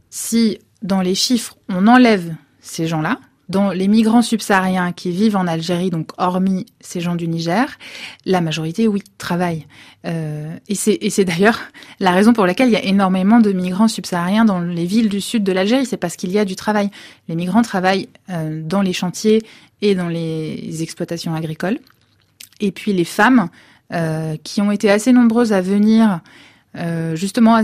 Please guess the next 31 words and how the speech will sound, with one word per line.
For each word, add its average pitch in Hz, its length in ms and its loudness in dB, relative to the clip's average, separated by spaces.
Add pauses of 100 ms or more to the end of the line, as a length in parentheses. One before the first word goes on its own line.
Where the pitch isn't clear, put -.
(100)
au 196 80 -4
moment 190 160 0
de 214 60 -2
cette - 160 -6
politique 180 320 -8
de 170 100 -2
tolérance, 170 720 -2 (920)
les 175 140 -4
femmes, 240 400 2
elles, 233 360 2
euh, 170 440 -2
trouvent 220 260 -2
des 185 120 -2
petits - 160 -10
boulots 185 260 0
qui 196 160 -4
vont 196 220 2
de 214 100 4
la 165 140 0
coiffure 208 640 0
au 175 160 -2
ménage, 175 580 -2
au 165 400 -6
garder 170 300 -2
les 160 180 -6
enfants 190 640 -2
ou 170 80 -8
travailler 160 380 -6
dans 185 100 0
les 165 100 -4
hammams. 156 240 -6